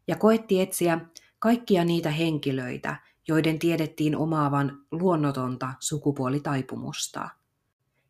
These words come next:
Yksi poliisin epäilyt herättänyt henkilö oli montööri Konstantin Peklund. Montöörin nykyaikainen vastine on jonkin sortin asentaja. Peklund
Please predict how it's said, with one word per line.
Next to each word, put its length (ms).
Yksi 540
poliisin 420
epäilyt 560
herättänyt 560
henkilö 520
oli 200
montööri 680
Konstantin 760
Peklund. 640
Montöörin 880
nykyaikainen 880
vastine 600
on 300
jonkin 340
sortin 500
asentaja. 800
Peklund 520